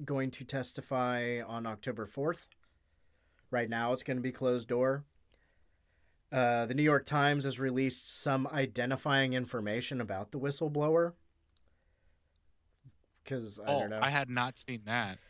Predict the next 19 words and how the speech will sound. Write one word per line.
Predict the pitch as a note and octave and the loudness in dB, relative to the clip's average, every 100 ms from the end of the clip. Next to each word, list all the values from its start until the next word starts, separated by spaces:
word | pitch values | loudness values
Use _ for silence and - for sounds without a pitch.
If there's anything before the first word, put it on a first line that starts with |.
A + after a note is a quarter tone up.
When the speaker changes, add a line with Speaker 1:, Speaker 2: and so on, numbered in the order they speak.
| - - - _ - | -20 -20 -20 _ -12
Speaker 1:
Yeah. | B2 A2+ F#2+ D#2+ F#2 - | -4 -4 -4 -10 -14 -8
I, | C3+ B2+ B2+ | 2 6 6
I'm | C3 | 6
not | D3 C#3 | 6 6
gonna | C#3 B2+ | 4 2
say | B2 C3+ A#2+ A#2+ | 2 2 4 4
what, | A2+ A#2 A2+ G#2+ - _ _ _ _ _ _ - | 2 0 0 0 -4 _ _ _ _ _ _ -4
I'm, | A3+ | 4
I'm | G3+ G3+ | 8 8
just | D#3+ F3+ | 6 8
not | D#3+ | 8
gonna | C3+ B2 | 8 4
pass | A#2+ A2 G#2+ | 4 0 0
it | F#2+ | -6
along. | F#2+ G2+ G2+ G2+ - - | -4 -2 -2 -4 -12 -8
You | A2 | -2
know, | G#2+ G2 G2 | 0 0 0
I | G#2+ | -2
think | G#2 A2 - | -2 -4 -6